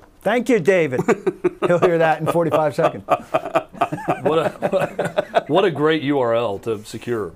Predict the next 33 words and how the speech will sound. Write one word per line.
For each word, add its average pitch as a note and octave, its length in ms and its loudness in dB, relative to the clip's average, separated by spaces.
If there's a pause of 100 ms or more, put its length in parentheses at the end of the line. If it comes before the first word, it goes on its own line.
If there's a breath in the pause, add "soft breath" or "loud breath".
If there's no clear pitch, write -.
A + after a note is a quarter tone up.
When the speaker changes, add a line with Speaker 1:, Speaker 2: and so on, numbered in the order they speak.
Speaker 3:
names A#2+ 500 -4
dot A2 240 -6
com. G2 380 -10
That's B2 180 -8
a C3 60 -8
good B2 140 -4
one A#2 120 -8
to G#2+ 60 -8
get A#2 160 -4
in A2 40 -16
the G#2 80 -8
early C3 200 -2
days G#3+ 100 -2
of A3+ 100 0
the A3+ 60 0
internet. B3 180 0
Speaker 1:
Lithuanian. E3+ 200 -6 (320 loud breath)
Speaker 3:
James F3+ 400 0
on D#3 160 0
Twitter, D3+ 340 0
where B2 100 0
you A#2+ 60 -4
can A#2 100 -10
follow B2 380 0
us A2+ 200 -8 (100)
at C#3 320 0
Outkick C3 440 -4
three A#2 200 -10
sixty, A#2+ 400 -8
interact A#2+ 320 -4
with G#2+ 120 -8
us G#2 120 -14
there. B2+ 420 -2